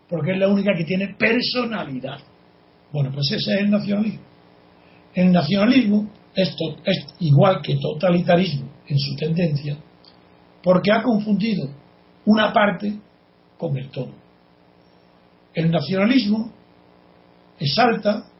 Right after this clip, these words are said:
el amor por las cosas propias. En ese sentido no se diferencia mucho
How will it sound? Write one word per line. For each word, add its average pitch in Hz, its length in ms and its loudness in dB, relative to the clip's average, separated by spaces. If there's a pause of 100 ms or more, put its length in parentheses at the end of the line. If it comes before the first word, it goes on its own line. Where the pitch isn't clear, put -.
(400)
el 151 120 2
amor 190 400 4 (280)
por 151 120 -6
las 139 160 -4
cosas - 360 -6
propias. 180 400 0 (1120)
En 135 180 0
ese 139 180 6
sentido 165 460 0
no 147 140 -2
se 143 140 -4
diferencia 147 500 0
mucho 170 340 2